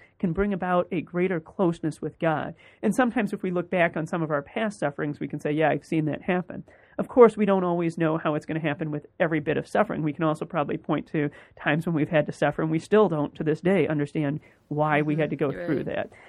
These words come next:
Speaker 1: Um, you know, ultimately what we have to trust is God has a plan, and we're going to be brought into closer union with God. And so some of that suffering, by uniting our suffering to Christ,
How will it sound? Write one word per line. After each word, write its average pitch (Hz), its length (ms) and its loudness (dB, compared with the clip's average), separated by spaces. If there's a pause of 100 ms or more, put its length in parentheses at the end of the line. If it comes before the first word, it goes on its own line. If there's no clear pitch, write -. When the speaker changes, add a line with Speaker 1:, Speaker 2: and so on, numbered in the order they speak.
(220)
Speaker 1:
Um, 156 300 2
you 185 100 2
know, 160 120 4
ultimately 202 460 2
what 170 140 0
we 170 100 -2
have 160 100 -4
to - 80 -6
trust 170 520 0
is 143 280 -2 (360)
God 175 300 2
has 202 340 0
a 170 60 -4
plan, 156 640 -2 (300)
and 165 440 2 (120)
we're 170 180 0
going 208 280 0
to 165 60 -4
be 180 100 -4
brought 175 380 2
into 160 480 -2 (100)
closer 180 440 -2
union 156 540 -4
with 151 240 -6
God. 156 400 -4 (380)
And 147 340 2
so 165 120 0
some 208 260 2
of 185 60 4
that 165 220 -2
suffering, 175 420 -4
by 147 100 -4
uniting 165 440 0
our 147 120 -2
suffering 170 440 -4
to 139 80 -10
Christ, 170 520 -2